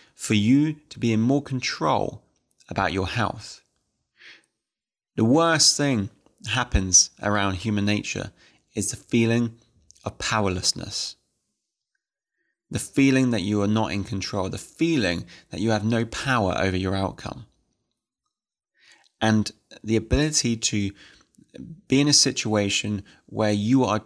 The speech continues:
doing health-seeking behaviors. You are a-, you are asking, "What can I do?" rather than saying,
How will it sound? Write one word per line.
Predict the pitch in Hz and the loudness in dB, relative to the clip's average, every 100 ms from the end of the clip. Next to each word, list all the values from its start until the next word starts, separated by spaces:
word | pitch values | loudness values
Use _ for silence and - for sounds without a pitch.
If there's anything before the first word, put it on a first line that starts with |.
| - | -4
doing | 123 127 127 | -2 -2 -2
health-seeking | 110 - 120 - - 113 - 101 | -4 -2 2 4 4 2 -2 -2
behaviors. | 101 107 104 98 87 87 - - - | -2 0 0 -2 -2 -2 -2 -6 -10
You | - 113 123 | 0 2 2
are | - | 0
a-, | - - - | -4 -4 -6
you | 110 113 | -4 -4
are | - | -2
asking, | 127 147 - - 98 101 - - - _ - | 0 4 4 2 -2 -4 -8 -20 -20 _ -4
"What | 107 123 - | 0 0 -2
can | 117 | -6
I | - 113 123 | -2 0 2
do?" | 117 85 78 90 - _ _ _ _ _ | 0 -2 -4 -4 -8 _ _ _ _ _
rather | - 98 92 95 | -4 0 2 0
than | 92 92 92 | -4 -6 0
saying, | - 95 90 92 | 0 2 0 -4